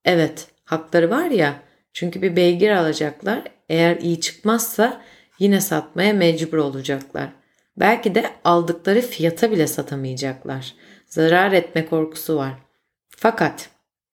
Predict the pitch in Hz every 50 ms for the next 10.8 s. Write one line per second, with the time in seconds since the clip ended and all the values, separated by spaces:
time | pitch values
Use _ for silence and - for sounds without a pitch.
0 | _ _ _ _ _ _ _ _ _ _ _ _ _ _ _ _ - - 190 170
1 | 180 185 190 196 220 247 233 208 202 - - - - 208 220 233 226 226 - -
2 | 165 139 131 - _ _ _ _ _ _ _ _ _ _ - - 170 160 170 170
3 | 170 170 170 - - 190 202 240 226 202 185 170 - - - 180 190 - - -
4 | - - 139 127 127 - _ _ _ _ _ _ _ _ - - 170 170 - -
5 | 247 302 330 262 190 190 175 165 160 156 151 156 151 147 - - 165 160 156 160
6 | - - 147 151 185 269 302 - - - - 175 175 170 165 170 202 254 196 180
7 | 165 165 165 - 170 160 156 143 135 135 131 - - _ _ _ _ _ _ _
8 | _ _ _ - 160 165 - - - - 180 180 180 185 180 185 185 180 202 269
9 | 302 - - _ _ _ _ _ _ _ _ _ _ _ _ _ _ _ - 165
10 | 165 - - - - 170 170 170 170 175 175 190 233 320 - -